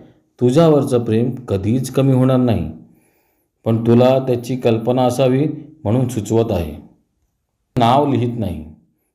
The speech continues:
पण जर तुला ते जाणून घ्यायचं असेल आणि या प्रेमाला तुझ्या बाजूने पुढे न्यायचं असेल तर आज संध्याकाळी तळ्याकाठच्या गणपतीच्या मंदिरात भेट.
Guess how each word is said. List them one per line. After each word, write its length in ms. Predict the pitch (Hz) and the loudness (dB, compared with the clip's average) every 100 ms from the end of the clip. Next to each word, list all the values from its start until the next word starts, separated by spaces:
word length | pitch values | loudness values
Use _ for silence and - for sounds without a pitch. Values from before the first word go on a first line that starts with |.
| - | -6
पण 180 | 113 101 | -2 2
जर 260 | 113 131 | 4 4
तुला 380 | 135 127 107 92 - - _ _ 123 | 2 2 2 0 -8 -20 _ _ -6
ते 140 | 107 | -2
जाणून 340 | 98 101 127 | -2 -2 0
घ्यायचं 380 | 123 120 113 131 | 2 4 4 2
असेल 460 | 120 131 98 104 - - _ _ | 0 0 -2 -4 -14 -20 _ _
आणि 240 | 101 120 131 | -2 0 4
या 140 | 151 | 4
प्रेमाला 480 | 151 139 135 135 123 | 2 0 2 2 2
तुझ्या 360 | 117 110 131 | 0 -2 0
बाजूने 540 | 127 123 120 120 113 95 98 - _ _ _ _ _ | 2 2 2 0 -2 -2 -8 -16 _ _ _ _ _
पुढे 160 | 107 120 | 0 2
न्यायचं 480 | 110 101 101 104 127 | 4 2 2 2 2
असेल 560 | 120 139 147 - - - _ - | 2 0 0 -6 -16 -20 _ -6
तर 80 | 107 | 2
आज 280 | 113 127 - | 2 2 0
संध्याकाळी 680 | 113 113 120 123 107 92 - - _ _ - | 0 2 4 4 2 -2 -10 -18 _ _ 0
तळ्याकाठच्या 600 | 110 123 120 113 113 120 | 4 4 2 -2 0 -2
गणपतीच्या 640 | 110 101 110 107 117 117 | -2 -2 -4 -4 -4 -2
मंदिरात 420 | 107 98 98 104 | -2 -2 0 -2
भेट. 460 | 98 98 92 - | -2 -2 -2 -4